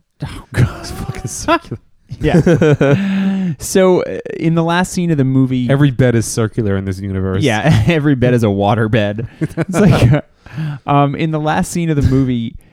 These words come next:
Speaker 1: he succeeds in winning the race and gets to shake Mister President's hand. And as viewers, we're concerned 'cause we know that, that he wants to kill Mister President, but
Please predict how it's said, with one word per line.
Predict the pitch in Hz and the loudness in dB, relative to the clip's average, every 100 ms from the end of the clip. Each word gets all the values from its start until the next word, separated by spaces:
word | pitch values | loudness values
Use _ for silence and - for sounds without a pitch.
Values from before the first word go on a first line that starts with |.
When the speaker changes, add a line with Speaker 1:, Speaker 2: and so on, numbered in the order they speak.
| _ _ _ _ _ - - | _ _ _ _ _ -18 -14
Speaker 1:
he | - 151 139 139 - _ _ | -4 -2 0 -2 -4 _ _
succeeds | - - - - 185 185 202 165 | -10 -4 -4 -2 -2 0 -2 -2
in | 147 120 | 0 2
winning | 123 143 143 | 2 0 -2
the | 117 | -2
race | 117 117 104 - | -2 -2 -4 -6
and | 110 101 | -8 -4
gets | 113 - | -4 -4
to | 110 | -6
shake | - - 147 156 | -6 -4 -4 -2
Mister | 127 - 107 | -6 -6 -6
President's | 127 117 107 101 | -4 -2 -4 -6
hand. | 143 131 98 95 | -4 -2 -2 -4
And | - 107 | -6 -4
as | 110 | -4
viewers, | 127 262 190 127 | 0 2 4 2
we're | 135 | 0
concerned | 135 123 - 135 131 127 | 0 -2 -2 0 0 -2
'cause | 127 110 | -2 -2
we | 117 | 0
know | 131 143 175 | 0 0 0
that, | - | -4
that | - 113 104 | -6 -4 -4
he | - | -2
wants | 127 117 117 - | -4 -2 -4 -8
to | - 92 - _ _ - | -8 -8 -8 _ _ -12
kill | - 120 117 | -2 0 0
Mister | 104 - | -4 -6
President, | 185 - 175 127 90 92 - _ _ _ _ _ _ - | -6 -2 -2 -2 -4 -4 -8 _ _ _ _ _ _ 0
but | 101 92 - | 2 2 -2